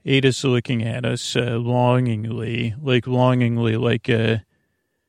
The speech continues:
"So let's just lie down, we'll take a break, and then we'll take the boat, uh, we'll just keep going and keep opening these things and, uh,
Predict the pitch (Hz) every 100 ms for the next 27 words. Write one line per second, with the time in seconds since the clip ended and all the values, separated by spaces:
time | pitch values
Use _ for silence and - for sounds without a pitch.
0 | _ _ _ - 165 170 202 240 196 170
1 | 151 147 127 123 123 120 - 135 151 123
2 | 117 117 110 - 123 123 123 120 - 127
3 | - 120 120 113 117 127 127 123 120 131
4 | - 139 120 131 165 120 110 107 143 -
5 | 127 123 123 120 120 113 120 117 - 143
6 | 147 117 123 - 127 117 113 113 117 120